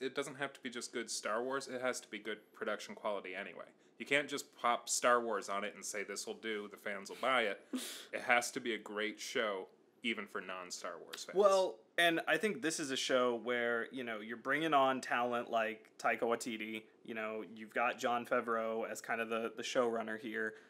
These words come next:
Speaker 1: Mm-hmm.
Speaker 3: Um, you've got Pedro Pascal from Game of Thrones, you know, as the lead character. I think there's no doubt that there's a lot of,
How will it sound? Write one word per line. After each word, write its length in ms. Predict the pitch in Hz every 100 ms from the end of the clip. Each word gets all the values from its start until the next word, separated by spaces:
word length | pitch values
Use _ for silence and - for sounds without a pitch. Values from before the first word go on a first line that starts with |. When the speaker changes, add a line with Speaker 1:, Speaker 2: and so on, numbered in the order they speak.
| 127
Speaker 1:
Mm-hmm. 380 | 123 147 -
Speaker 3:
Um, 560 | 110 107 107 110 110 113 - _ -
you've 200 | 123 107
got 320 | 107 107 101
Pedro 260 | - 123 120
Pascal 640 | 139 123 131 117 113 110
from 240 | - 120
Game 180 | 113 117
of 80 | 107
Thrones, 600 | 117 113 110 113 110 - _ _ _ _ _ 123
you 80 | 110
know, 140 | 107
as 200 | 117 110
the 60 | 113
lead 260 | 113 110 107
character. 420 | 127 120 117 110 - - - 123
I 80 |
think 200 | 123 135
there's 340 | - 127 117 -
no 380 | 131 127 127 123
doubt 380 | 113 123 120 -
that 120 | -
there's 220 | 120 113
a 60 | 208
lot 440 | - 117 247 240 -
of, 180 | 110